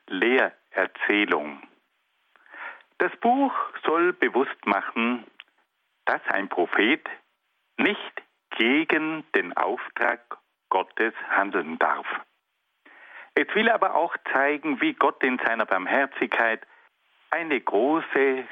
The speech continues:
Stadt retten will. Der Prophet Jona erhält von Gott den Auftrag, in die große Stadt Ninive am Fluss Tigris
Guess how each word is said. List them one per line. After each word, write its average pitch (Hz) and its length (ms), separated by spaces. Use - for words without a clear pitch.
Stadt - 320
retten 85 560
will. 69 260
Der 135 80
Prophet 226 480
Jona 190 460
erhält 107 420
von 95 180
Gott - 320
den 92 220
Auftrag, 123 760
in 170 200
die 175 120
große 185 560
Stadt - 340
Ninive 107 680
am 98 260
Fluss 175 260
Tigris 202 460